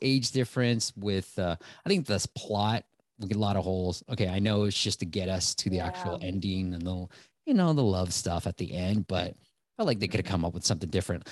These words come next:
Speaker 1: Like, I think that Brandy could have been maybe a senior who, you know, like, and maybe Emma was a freshman, and maybe that could have been a friend of me versus just like, "Oh, <laughs> we used to be friends in seventh grade and eighth grade, and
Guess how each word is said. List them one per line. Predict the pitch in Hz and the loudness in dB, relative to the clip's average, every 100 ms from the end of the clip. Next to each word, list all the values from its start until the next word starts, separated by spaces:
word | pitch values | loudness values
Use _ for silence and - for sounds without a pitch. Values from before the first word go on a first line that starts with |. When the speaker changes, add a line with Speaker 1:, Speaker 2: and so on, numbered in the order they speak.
| - 143 | -6 -4
Speaker 1:
Like, | 143 _ _ _ 135 | -4 _ _ _ 0
I | |
think | 135 151 139 - 113 101 | 2 4 2 0 -6 0
that | 113 104 101 101 - | 4 4 4 2 -2
Brandy | 107 104 254 233 190 285 - _ _ | -2 2 2 4 2 0 -6 _ _
could | 135 127 | 2 2
have | 117 | 4
been | 120 120 | 4 4
maybe | 107 110 | 4 2
a | 104 | 2
senior | - 107 110 151 220 247 254 269 247 _ - | 0 0 0 0 -2 -2 -4 -4 -8 _ -4
who, | 117 117 117 120 - | 0 4 4 2 0
you | 151 156 | -2 -2
know, | 165 170 | 0 0
like, | 135 113 - - _ - | 0 0 -4 -20 _ 0
and | 113 | 4
maybe | 117 117 123 | 6 4 2
Emma | 123 123 | 2 2
was | 120 120 110 | 4 4 2
a | 104 | 0
freshman, | - 135 - 190 190 196 | 0 -2 0 0 0 0
and | 196 101 | -2 -2
maybe | 107 101 | 0 -2
that | 85 - - | -4 -8 0
could | 175 | 2
have | 165 | 4
been | 190 190 | 6 4
a | |
friend | 170 196 202 | 4 2 2
of | |
me | 202 202 | 2 2
versus | 123 117 - 110 | 2 0 0 -2
just | 107 104 | -2 -2
like, | 95 90 - - _ - | -2 -6 -8 -20 _ 2
"Oh, | 185 117 - - | 4 4 2 4
<laughs> | 117 175 | 6 6
we | 143 143 | 4 6
used | 165 170 - | 6 6 4
to | |
be | 165 | 4
friends | 165 151 160 135 | 4 2 2 2
in | 127 | 2
seventh | 131 143 143 - | 2 0 0 0
grade | 156 117 107 | 2 2 0
and | 101 110 110 | -2 -2 0
eighth | 120 127 | 0 0
grade, | - 143 113 | 2 2 2
and | 104 | 2